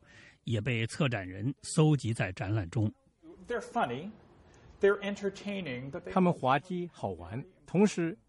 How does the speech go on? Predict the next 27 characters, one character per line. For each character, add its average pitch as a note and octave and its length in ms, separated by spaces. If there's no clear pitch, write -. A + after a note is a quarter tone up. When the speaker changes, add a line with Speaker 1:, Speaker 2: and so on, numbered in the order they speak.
Speaker 3:
也 B2 240
告 F3 200
诉 D3 160
你 B2+ 220
小 G#2+ 220
红 B2 200
书 D3 320
具 E3+ 140
有 G#2+ 280
重 D#3+ 180
要 B2+ 180
影 G2 180
响 E2 240
力， G#2+ 140
模 E3 160
拟 D3 260
和 C3+ 320
戏 C#3+ 300
仿 E2+ 200
成 D3+ 200
为 D3+ 280
阿 G#3+ 240
谀 C#3+ 300
奉 E3 180
承 A#2+ 200
的 A#2+ 200
最 C#3+ 220